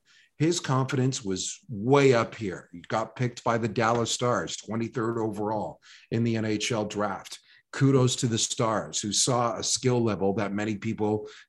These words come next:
did not see. Now, Wyatt Johnston is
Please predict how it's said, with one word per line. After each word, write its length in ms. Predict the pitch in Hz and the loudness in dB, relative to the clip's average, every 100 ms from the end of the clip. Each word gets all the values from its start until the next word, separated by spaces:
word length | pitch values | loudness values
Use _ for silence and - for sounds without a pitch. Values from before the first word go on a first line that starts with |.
| - | 0
did 260 | 123 120 | 4 4
not 260 | 113 113 110 | 4 2 2
see. 460 | - 123 113 78 - - - _ - | 0 2 2 0 -8 -20 -20 _ -4
Now, 120 | 101 | -2
Wyatt 420 | 104 131 147 127 | 4 6 6 4
Johnston 540 | - 123 117 - 120 107 | 2 2 2 0 0 0
is 240 | 90 - | 0 -4